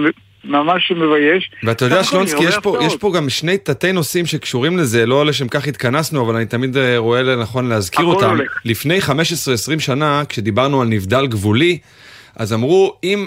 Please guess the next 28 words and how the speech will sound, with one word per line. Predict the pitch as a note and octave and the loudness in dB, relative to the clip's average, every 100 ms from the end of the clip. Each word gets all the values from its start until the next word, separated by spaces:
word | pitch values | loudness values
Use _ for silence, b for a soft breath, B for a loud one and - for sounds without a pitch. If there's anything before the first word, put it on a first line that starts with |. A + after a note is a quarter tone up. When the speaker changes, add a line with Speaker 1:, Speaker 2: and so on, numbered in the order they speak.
| - | -6
Speaker 2:
אין | D#3 F3+ C#3+ | -4 -2 -2
חד | C#3 D3+ | -2 -2
משמעיות, | D3+ - B2+ A#2 D#3 E3+ | -2 -4 -4 0 0 0
הולכים | A#2 B2+ D#3 | -2 -2 -2
עם | C#3 | 0
ההתקפה", | A#2+ - A#2+ - D3 E2+ | -2 -2 -6 -2 -2 -2
נכון? | G2 B2 D#3 | -6 -2 -2
זה | A#2+ D#3+ | 2 2
היה | D3+ | 2
ההיגיון. | C#3+ A#2+ A2+ G2+ G#2 | 2 0 0 0 -2
Speaker 1:
נכון, | A#2 B2 | 0 2
Speaker 2:
היום | G3+ A3+ A#3 A#3+ F3 | 4 2 0 -6 -6
Speaker 1:
נכון. | D#3+ E3+ | -2 0
Speaker 2:
מחפשים | D3+ D#3+ E3 F#3 A#3+ A#3+ | 0 -2 0 0 0 0
את | - | -2
השפיץ | D#3+ - G#3 A3+ | -2 -2 -4 -2
של | A3 G3 | 0 0
הנעל | G3+ A#3 | 0 0
בשביל | G3 E3+ F3 | -2 -2 -2
שההגנה | D#3+ E3+ D3 D3+ G3+ | 0 0 0 0 -2
תינצל | G#3 F#3 E3 - G#3 D#3 | -2 -2 -2 0 2 2
ולא | D#3+ F#3+ | 2 2
יגידו | E3 G3 G3 | 0 0 0
שאישרו | - D3+ - C#3+ E3+ | 0 -2 -2 0 0
שער | F3 D3+ C#3 | 2 0 0
בנבדל. | C3 A#2+ A2 A#2 | 0 -2 0 -2
זה | G#2+ C#3+ | 0 0
מעייף. | D#3 F#3 G3 - | 2 2 0 -2